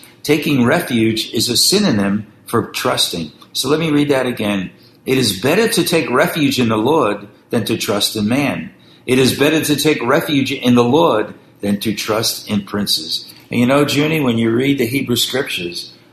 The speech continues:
one of the indictments of God against our people Israel is that they looked to man to resolve situations when all along God was exhorting them to trust in him.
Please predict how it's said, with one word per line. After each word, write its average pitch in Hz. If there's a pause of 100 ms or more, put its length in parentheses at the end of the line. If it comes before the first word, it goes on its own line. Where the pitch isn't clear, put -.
one 123
of 127
the 117
indictments 117
of 123
God 135
against 110
our 113
people 113
Israel 110 (320)
is 123
that 139
they 131
looked 170 (220)
to 143
man 131 (320)
to 120
resolve 123
situations 120
when 104
all 120
along 117 (260)
God 113
was 101
exhorting 117
them 104
to -
trust 104
in 95
him. 90